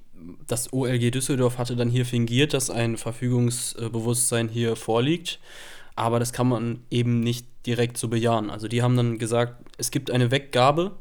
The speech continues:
ne, und die Kassiererin wurde sozusagen, ähm, zum Nachteil des Inhabers hier getäuscht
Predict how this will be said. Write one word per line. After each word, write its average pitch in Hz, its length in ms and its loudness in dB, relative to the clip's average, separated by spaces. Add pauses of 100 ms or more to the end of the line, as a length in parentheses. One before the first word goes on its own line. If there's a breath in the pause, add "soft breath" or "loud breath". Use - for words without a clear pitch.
(600 soft breath)
ne, 131 200 2 (240)
und 120 260 0
die 120 80 -2
Kassiererin 135 720 0 (340 loud breath)
wurde 127 200 2
sozusagen, 117 960 2
ähm, 110 420 -4 (280)
zum 120 160 2
Nachteil 120 440 6
des 113 120 0
Inhabers 117 540 2
hier 113 300 0
getäuscht 123 540 2